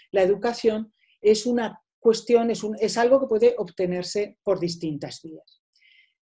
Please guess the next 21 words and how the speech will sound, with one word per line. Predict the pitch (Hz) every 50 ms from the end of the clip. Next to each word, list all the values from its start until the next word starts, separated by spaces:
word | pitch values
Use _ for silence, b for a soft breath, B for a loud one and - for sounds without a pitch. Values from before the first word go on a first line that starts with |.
| _ _ _
El | 202 185
propio | 175 262 294 302 311 320
informe | 302 294 - 320 320 311 285 269 240
pericial, | 240 214 190 180 175 170 - - 247 233 220 220 220 247 240
y | 202 185
esto | 175 - 214 214
me | 196
parece, | 185 196 185 185 185 - 185 175 170 170 -
mm, | 180 170 170 165 160
relevante, | - 170 170 170 175 175 190 202 202 185 175 - 185 185 - - _ -
eh, | 175 180 175 175 175 170 - -
puede | - 247 277 269 269
ser, | 262 - - 262 254 233 170 170 170 - _ _ _ _ _ -
y | 226 214
de | 185 208 214 247
hecho | 269 - - 214 196
debe | 180 190 254 285 254 226 196
ser, | - - - 196 180 175 170 -
una | - 190 202 202 196
valiosísima | 190 185 180 175 165 165 - 214 - - 190 180 165 165
fuente | - 170 156 156 156 - 160 156 -